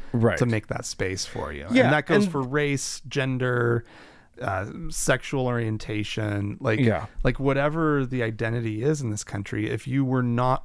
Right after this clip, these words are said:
Speaker 2: already at the table, what the fuck? Why is it so fucking hard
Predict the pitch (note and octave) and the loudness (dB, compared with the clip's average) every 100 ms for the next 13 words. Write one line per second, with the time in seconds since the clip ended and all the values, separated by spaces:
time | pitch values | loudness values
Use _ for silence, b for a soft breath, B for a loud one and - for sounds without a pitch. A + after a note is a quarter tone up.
0 | - B2 B2+ B2 A#2 A2+ G#2+ - - D#3 | -2 0 2 0 0 -2 -4 -8 -4 -2
1 | D#3+ A2 G2+ b b b b b b - | 0 2 0 b b b b b b -18
2 | - - - A#2+ A#2+ C#3 - - - A#3 | -20 -18 -8 -2 2 2 2 -4 -2 -4
3 | - - B2+ A#2+ C3 D3 D3 - - - | -4 -4 -2 0 2 0 -2 -4 -4 0
4 | C#3+ E3 - D#3+ - F3 C3 F3 E3 G2+ | 0 0 -2 -2 -2 -2 0 0 0 0
5 | G2 | -2